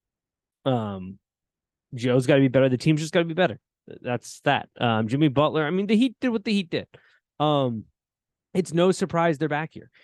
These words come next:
It's no surprise that we have the four bubble teams here in the Eastern Western Conference Finals, because these teams, when it comes down to it, have dudes who just love ball. That's what it is. 'Cause that,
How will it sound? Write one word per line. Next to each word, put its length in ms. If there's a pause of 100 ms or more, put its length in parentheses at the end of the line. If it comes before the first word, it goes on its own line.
It's 200
no 180
surprise 640
that 160
we 200
have 380 (320)
the 100
four 260
bubble 320
teams 320
here 320 (480)
in 180
the 180
Eastern 360
Western 280
Conference 320
Finals, 460 (360)
because 500
these 480
teams, 420
when 140
it 80
comes 260
down 280
to 200
it, 140 (480)
have 260
dudes 320
who 80
just 220
love 520 (320)
ball. 360 (240)
That's 160
what 80
it 120
is. 200
'Cause 180
that, 160